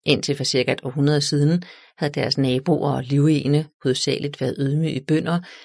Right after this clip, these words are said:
der møjsommeligt tjente til livets ophold i det flade og sumpede marskområde for foden af Sydenglands højdedrag.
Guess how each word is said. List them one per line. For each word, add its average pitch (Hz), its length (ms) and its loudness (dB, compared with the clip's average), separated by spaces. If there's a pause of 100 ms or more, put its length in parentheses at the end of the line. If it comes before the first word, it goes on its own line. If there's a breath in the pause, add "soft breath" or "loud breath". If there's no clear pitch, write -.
(120)
der 175 80 4
møjsommeligt 196 640 0 (160)
tjente 139 300 0
til 143 140 -4
livets 135 380 -4
ophold 151 480 -2 (280 loud breath)
i 185 100 0
det 185 120 0
flade 196 440 -2
og 220 140 -6
sumpede 151 460 -2
marskområde 143 880 -2 (300 loud breath)
for 180 100 -2
foden 170 560 -2
af 196 100 -6
Sydenglands 151 760 -4
højdedrag. 147 680 -2